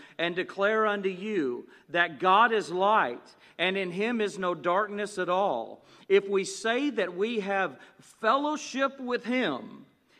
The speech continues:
and walk in darkness, we lie and do not the truth. But if we walk in the light as he is in the light, we have fellowship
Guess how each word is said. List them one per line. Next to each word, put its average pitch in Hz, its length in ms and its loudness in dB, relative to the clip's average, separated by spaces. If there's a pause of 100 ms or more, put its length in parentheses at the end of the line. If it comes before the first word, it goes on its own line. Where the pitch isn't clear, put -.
(100)
and 180 260 0
walk 220 340 0
in 214 180 -6
darkness, 175 560 0
we 170 220 -4
lie 165 560 2 (180)
and 160 240 -4
do 190 200 0
not 196 280 -2
the 185 80 -4
truth. 185 480 -2 (240)
But 175 220 0
if 175 160 -2
we 156 160 0
walk 160 400 0
in 160 140 -6
the 143 100 -2
light 180 480 2 (240)
as 156 260 0
he 214 240 -4
is 208 160 2
in 185 140 -4
the 180 100 0
light, 175 380 2 (220)
we 160 260 2
have 147 360 0
fellowship 165 720 0